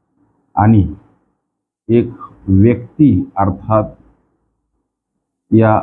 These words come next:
मुलाचे वडील. लक्ष द्या, एका व्यक्तीचे वय त्याच्या मुलाच्या वयापेक्षा चोवीसने जास्त. आता हे समीकरण स्वरूप दाखवायचं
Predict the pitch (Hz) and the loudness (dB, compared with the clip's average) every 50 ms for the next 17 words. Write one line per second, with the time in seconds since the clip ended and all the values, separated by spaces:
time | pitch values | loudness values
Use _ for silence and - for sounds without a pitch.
0 | - - 98 101 104 107 104 104 98 95 - - - 101 101 98 - - - 95 | -4 -2 0 0 2 2 2 2 2 0 -2 -4 -4 -4 -4 -4 -6 -8 -6 -4
1 | 95 92 87 87 82 80 - - - _ _ _ _ _ _ _ _ _ _ _ | -2 -2 -2 -2 -4 -6 -8 -16 -20 _ _ _ _ _ _ _ _ _ _ _
2 | _ _ _ _ _ _ _ _ _ - - _ _ _ _ _ _ _ _ _ | _ _ _ _ _ _ _ _ _ -20 -20 _ _ _ _ _ _ _ _ _
3 | _ _ _ - 110 107 - - - 104 90 80 - - - - _ _ _ _ | _ _ _ -2 -2 -2 -2 -4 -4 -4 -4 -4 -4 -8 -12 -18 _ _ _ _
4 | _ _ _ _ _ - _ _ _ _ _ _ _ _ _ _ _ _ _ _ | _ _ _ _ _ -20 _ _ _ _ _ _ _ _ _ _ _ _ _ _
5 | _ _ - 117 113 104 143 147 156 147 135 127 135 - 117 104 101 101 - 110 | _ _ -2 -2 0 2 2 0 0 0 -2 -4 -6 -6 -8 -10 -10 -8 -6 -4
6 | 104 107 104 110 104 110 117 113 95 87 90 92 - - - _ _ _ _ _ | -4 -4 -4 -2 0 2 2 2 2 2 -2 -2 -6 -8 -18 _ _ _ _ _
7 | _ _ _ _ _ _ _ _ _ _ _ _ _ - 113 107 101 104 131 135 | _ _ _ _ _ _ _ _ _ _ _ _ _ -2 -2 -2 0 0 0 2
8 | 135 135 120 107 113 113 113 117 117 117 107 - - 139 139 135 117 95 101 104 | 2 0 0 -4 -4 -2 0 0 0 0 0 -2 -2 0 0 0 2 2 2 2
9 | 120 139 151 - - 113 98 - - - 117 113 117 - - _ - 104 98 95 | 2 2 0 0 -4 -8 -8 -8 -10 -6 -4 -4 -4 -6 -8 _ -6 -4 -2 -2
10 | 98 95 92 - - 104 113 127 139 135 147 165 135 127 - - - 104 95 90 | -2 -4 -6 -10 -12 -8 -6 -4 -4 -2 -2 -2 -2 -4 -8 -10 -6 -4 -4 -2
11 | - - 98 - 117 110 98 110 110 107 - - 110 113 120 117 120 117 113 120 | -2 -4 -6 -4 -2 0 0 0 0 0 -2 -2 0 0 0 0 0 0 0 0
12 | 120 110 - - 113 120 110 104 101 107 98 98 - - 110 107 107 - | 0 -2 -4 -4 -4 -2 -2 -2 -2 -2 -2 -2 -2 -2 -2 -2 -2 -4